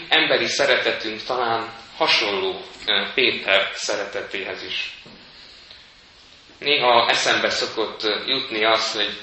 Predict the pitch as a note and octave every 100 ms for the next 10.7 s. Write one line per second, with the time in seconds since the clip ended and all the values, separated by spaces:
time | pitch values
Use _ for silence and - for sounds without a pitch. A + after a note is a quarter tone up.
0 | - - F#3+ B2 G#2+ - - - G#2 G#2
1 | G2 - C#3+ A#2 F#2+ G2 F2+ F2+ - -
2 | - - A2+ - - F#2 - - - -
3 | E3 E3+ C#3+ C3 - A2+ A2+ A2+ - -
4 | F3 E3 B2 G#2+ - C#3 C#3 C3+ A#2+ A#2+
5 | F#3 E3+ A#2 A2+ - - B2 A2+ G#2 -
6 | A2 G#2+ G#2 - - C3+ G#2+ G#2 G2+ -
7 | G#2+ - - F#2+ F#2 - F#2+ F2+ - -
8 | - - - - - - B2 B2+ B2 C3+
9 | C3 C3 C3 - - - - - F#3+ D#3+
10 | G3 B2+ - B2 B2 A#2+ -